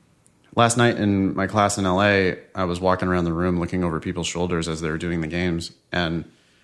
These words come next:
about half the class had just, like, completely crashed and burned on game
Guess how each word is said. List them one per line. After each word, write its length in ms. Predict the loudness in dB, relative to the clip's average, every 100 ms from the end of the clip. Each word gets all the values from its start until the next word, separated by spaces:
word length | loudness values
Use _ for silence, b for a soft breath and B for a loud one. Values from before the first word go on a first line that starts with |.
| b b b _ _ _ _ _ _ -2
about 280 | 2 2
half 260 | 2 2 0
the 60 | -2
class 320 | 0 0 0
had 120 | -4
just, 220 | -6 -8
like, 160 | -8 -8
completely 460 | -8 -4 -2 -4
crashed 320 | -2 -2 -2 -4
and 160 | -4
burned 380 | -2 -2 -2 -6 -10
on 300 | -6 -4 -4
game 320 | -4 -2 -2